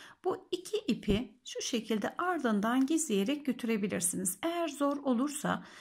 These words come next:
e, daha sonra da içine çekebiliriz. Şimdi trabzanımın üzerine bakınız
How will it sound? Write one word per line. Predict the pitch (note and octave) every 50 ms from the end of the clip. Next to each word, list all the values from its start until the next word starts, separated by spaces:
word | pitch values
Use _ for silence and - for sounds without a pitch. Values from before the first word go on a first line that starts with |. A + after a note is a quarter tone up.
| - - - - - - -
e, | A#3+ A#3+ A#3+ B3 A3 -
daha | G4 G4 F#4+ F#4+
sonra | F#4 - - G3+ G3+ G3+ G#3 G#3+
da | - E4 - - -
içine | - - - A#3+ A3 C4+ -
çekebiliriz. | - C#4 - - G3 F3 F3 - - - D#3+ - -
Şimdi | - - - G4 D4+ - -
trabzanımın | - - E4+ E4+ E4 D4+ C#4 - C4 B3 C4 C#4+ E4+ F4+
üzerine | C4+ G3+ E3+ - G3 F#3 F#3 F#3+ G3+ B3 D4 D4 - - - - - _ -
bakınız | D#4 C#4 - A3 A#3+ C4+